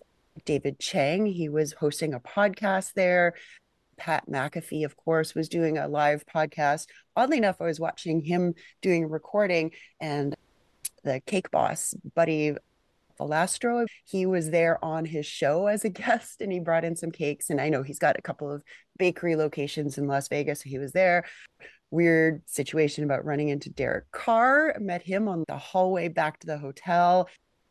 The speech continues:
I actually ran into, from maybe about ten feet away, I saw actor Cristo Fernandez. He played Danny Rojas on Ted Lasso,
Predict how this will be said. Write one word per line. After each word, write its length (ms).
I 40
actually 360
ran 280
into, 720
from 460
maybe 180
about 240
ten 260
feet 220
away, 460
I 140
saw 640
actor 400
Cristo 720
Fernandez. 600
He 120
played 340
Danny 300
Rojas 680
on 340
Ted 240
Lasso, 480